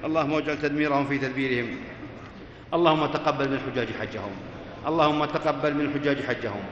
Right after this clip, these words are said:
ويسر لهم أمورهم. اللهم وفقهم لحج مبرور وسعي مشكور وتجارة لن تبور. اللهم وأعدهم إلى ديارهم وأهليهم مغفورة ذنوبهم،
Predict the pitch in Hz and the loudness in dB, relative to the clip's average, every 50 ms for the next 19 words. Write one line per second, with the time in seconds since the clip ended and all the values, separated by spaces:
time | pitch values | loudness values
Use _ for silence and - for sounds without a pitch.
0 | - - - - - - - 135 139 147 156 160 - - 175 156 160 165 147 156 | -10 -10 -10 -10 -8 -6 -4 0 4 6 6 6 4 4 2 4 6 6 6 6
1 | 165 156 151 160 160 156 147 139 127 139 123 117 110 - - - - - - - | 4 2 4 4 4 6 6 4 4 2 0 -2 -4 -6 -6 -8 -8 -8 -8 -8
2 | - - - - - 156 165 170 165 160 160 160 156 151 156 - 165 - 165 156 | -8 -6 -2 2 2 4 6 6 6 6 8 6 6 6 4 2 0 2 2 2
3 | 151 - 165 160 147 139 160 156 156 143 143 151 147 131 117 107 - - - - | 4 4 4 4 4 4 4 4 4 4 4 4 4 2 2 -2 -4 -6 -8 -8
4 | - - - - - - - - 151 151 135 165 165 151 160 165 160 156 147 - | -8 -8 -8 -8 -8 -6 -4 -2 0 2 4 4 6 6 6 6 6 4 2 2
5 | - 170 156 139 123 113 - - - - - - - - - - 160 160 147 156 | 4 6 6 6 4 2 -2 -4 -6 -8 -8 -8 -8 -6 -2 0 0 2 2 2
6 | 147 151 170 165 156 151 151 - 151 143 139 139 - 143 131 135 131 123 120 - | 4 6 8 8 8 8 6 4 2 2 2 2 2 0 2 2 0 0 -2 -4
7 | - - - - - - - - - - 151 165 165 170 170 165 165 165 160 160 | -6 -8 -8 -6 -6 -6 -6 -6 -4 -2 0 2 6 6 6 6 6 6 6 6
8 | 165 156 160 175 156 147 151 147 151 156 156 165 160 160 160 170 170 170 160 156 | 6 6 6 6 4 4 2 2 4 6 8 8 8 8 8 6 6 6 6 4
9 | 160 160 160 151 151 156 156 143 131 127 120 117 - - - - - - - - | 4 6 6 6 6 6 4 4 2 2 0 -2 -4 -6 -6 -6 -6 -6 -6 -2
10 | - 165 170 160 156 139 147 170 170 170 165 175 170 170 165 170 170 165 156 147 | 2 4 4 4 4 4 4 6 6 6 6 4 4 6 8 8 8 8 8 6
11 | 139 139 127 117 | 4 4 4 2